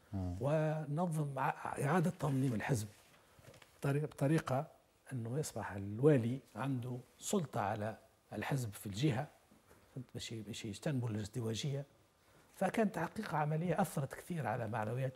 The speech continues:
Speaker 2: بورقيبة وعلى التمشي متاعه، وأخذ،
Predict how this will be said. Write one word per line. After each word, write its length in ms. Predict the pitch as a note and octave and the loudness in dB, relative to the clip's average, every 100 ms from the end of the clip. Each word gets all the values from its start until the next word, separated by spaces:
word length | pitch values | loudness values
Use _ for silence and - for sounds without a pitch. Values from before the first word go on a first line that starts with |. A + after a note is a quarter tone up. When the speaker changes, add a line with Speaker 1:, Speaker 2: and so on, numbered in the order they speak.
| - | -6
Speaker 2:
بورقيبة 480 | G2+ - A2+ A2 | -8 -6 -4 -4
وعلى 420 | A#2+ F#2 G2+ G#2 G2 - - - | -2 -2 -2 -2 -4 -10 -20 -10
التمشي 440 | - C3 E3 - | 0 4 4 2
متاعه، 440 | G#2+ - A2+ G2+ C3 - _ _ _ _ - | -4 -4 -4 -4 -6 -8 _ _ _ _ -4
وأخذ، 640 | C3 C#3+ F#3+ - C#3+ F3 | -2 0 -2 -2 -2 -2